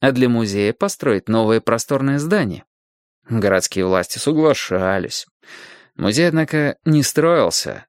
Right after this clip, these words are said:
а строились многоэтажные офисы и узорчато-стеклянные дачи для высоких чинов. Одна такая дача, кстати, прилепилась к сложенной из кусков гранита стене, рядом с приземистой монастырской башней.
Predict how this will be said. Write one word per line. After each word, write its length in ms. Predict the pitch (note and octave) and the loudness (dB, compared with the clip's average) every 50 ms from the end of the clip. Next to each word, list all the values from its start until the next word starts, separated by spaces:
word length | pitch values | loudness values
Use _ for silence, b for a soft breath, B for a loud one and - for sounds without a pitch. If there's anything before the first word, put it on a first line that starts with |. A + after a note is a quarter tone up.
| _ | _
а 160 | - A2 G#2 | -4 -2 -2
строились 580 | G2 - - C3+ E3 F3 E3+ D3+ C#3+ B2+ - - | -2 0 0 0 2 2 2 2 0 0 0 0
многоэтажные 840 | A#2+ B2+ C#3+ C#3+ B2+ C3 B2+ A#2+ - B2+ A#2+ A#2 G#2+ G#2 A2 G2+ G2 | 2 2 2 4 4 2 2 2 2 2 0 0 0 -2 -2 -2 0
офисы 720 | G#2+ C#3 F3+ - - D3 - - - C#3 B2+ A2+ A#2 - - _ | 0 0 0 -2 -4 -6 -6 -4 -2 -2 -2 -4 -4 -8 -10 _
и 140 | - G#3 G#3+ | -2 0 2
узорчато-стеклянные 1300 | G#3 G3 D#3+ B2 G#2+ B2 C#3 C#3 B2+ - - - - - - - G2+ - A2+ G#2+ G#2+ G2+ G2+ G2 F#2+ F#2 | 2 4 2 2 4 2 2 2 0 -4 -8 -6 -6 -4 -4 -4 -4 0 0 2 2 2 0 -2 -2 0
дачи 380 | F2+ G2+ B2+ D#3 - - - C3 | 0 0 0 0 -2 -4 -6 -6
для 240 | A#2+ A2 G#2 G2 | -4 -2 -2 -2
высоких 580 | F2 E2+ - - - F2 G2 - - - - - | -2 -2 -4 -4 -4 -2 -4 -4 -6 -10 -12 -8
чинов. 560 | - - - F#2+ E2+ C#2+ - - - - - _ _ _ _ _ _ _ _ _ _ _ _ _ _ _ _ _ _ _ | -8 -6 -4 -4 -4 -4 -6 -8 -10 -14 -20 _ _ _ _ _ _ _ _ _ _ _ _ _ _ _ _ _ _ _
Одна 320 | - A#2 C#3+ D#3+ G3 G#3+ | -2 0 2 2 2 2
такая 340 | G3 - F3 - F3 F3 E3+ | 2 0 0 0 2 2 2
дача, 520 | D#3+ F#3 G#3 G3+ - - - F2 - - - - _ | 2 2 2 0 0 -2 -4 -6 -8 -10 -14 -20 _
кстати, 600 | - - - - F3 F3+ E3+ - D3+ C#3 A#2 - - - | -12 -10 -6 -2 -2 -2 0 0 0 0 0 -2 -6 -6
прилепилась 580 | - D3+ D3+ C#3 C#3 C3+ - - G3 F3+ - - | -2 0 2 2 2 2 2 0 0 0 0 -2
к 80 | - - | -4 -4
сложенной 440 | - D#3 F3 F#3+ F#3+ E3 E3 E3 D#3+ | 0 2 4 4 4 4 2 2 2
из 80 | C#3+ | 0
кусков 380 | - - D3 C3 - - F3+ D#3+ | 0 0 -2 -2 0 0 0 0
гранита 420 | D3 C#3 C#3 C3+ D3+ D#3 C#3 C#3+ C3+ | 2 2 2 2 2 2 2 2 0
стене, 600 | - - - C#3 C#3 C#3 C3+ A#2+ F2 C#2+ - - _ | 0 -2 -2 0 0 2 0 0 -2 -4 -6 -12 _
рядом 420 | - - G#2+ A2+ C3 D3+ D#3 D#3+ D3 | -2 2 4 4 4 4 2 0 -2
с 120 | - - | -2 -2
приземистой 580 | - A2 A2 F#2+ G2+ A2+ B2 B2+ - - - A#2 | -2 0 0 0 2 0 0 0 0 -2 -2 0
монастырской 640 | A2 G#2+ G2+ F#2 - - G#2+ F#2+ - - - G2+ | 0 0 0 -2 -2 -2 -4 -4 -4 -6 -8 -8
башней. 560 | F2 F2+ F#2+ E2 D#2 - - - - - - | -4 -2 -2 -2 0 -2 -6 -10 -12 -16 -20